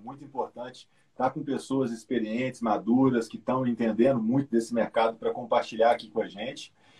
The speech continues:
E eu queria dar, deixar aberto aqui pra você falar um pouco mais sobre o Financeiramente Pleno e deixa, e informar os seus, é, locais de acesso, né, pras pessoas que tão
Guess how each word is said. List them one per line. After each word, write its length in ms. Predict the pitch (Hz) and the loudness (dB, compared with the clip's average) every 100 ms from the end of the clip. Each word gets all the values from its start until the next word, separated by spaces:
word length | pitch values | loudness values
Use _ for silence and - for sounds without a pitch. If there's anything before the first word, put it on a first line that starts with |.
| _ - | _ 10
E 60 | |
eu 100 | 170 | 10
queria 460 | 175 175 196 202 - _ _ | 10 4 4 4 0 _ _
dar, 300 | 135 160 156 | 4 4 6
deixar 360 | 143 156 170 | 4 4 4
aberto 360 | 175 156 160 160 | 4 4 2 0
aqui 180 | - 156 | -2 -2
pra 140 | 160 | 0
você 400 | 156 156 160 160 | 2 2 0 0
falar 220 | 170 156 | 2 0
um 60 | 156 | 0
pouco 240 | 160 160 | -2 -2
mais 240 | 156 156 156 | -2 -2 -2
sobre 180 | 156 139 | -4 0
o 40 | |
Financeiramente 760 | 160 156 156 160 156 151 151 | 4 4 4 0 -2 -4 -8
Pleno 580 | - 135 156 170 175 175 _ _ | -4 -2 0 -2 -6 -10 _ _
e 60 | 123 | 2
deixa, 320 | 139 - 160 | 4 4 2
e 480 | 285 285 - - 254 | 6 8 8 6 2
informar 380 | - 156 139 156 | 6 6 8 6
os 160 | 156 | 4
seus, 320 | 160 156 - - - | 6 4 2 -16 -4
é, 220 | 117 113 | 2 4
locais 640 | 104 110 131 - - - - | 4 4 2 4 4 4 2
de 60 | |
acesso, 540 | 147 - 143 151 143 131 | -2 -2 0 0 -2 -6
né, 120 | 131 | -6
pras 240 | 131 131 | -4 -6
pessoas 400 | - 127 - 139 | -6 -6 -2 -2
que 80 | - | -4
tão 320 | - 135 135 | 2 4 4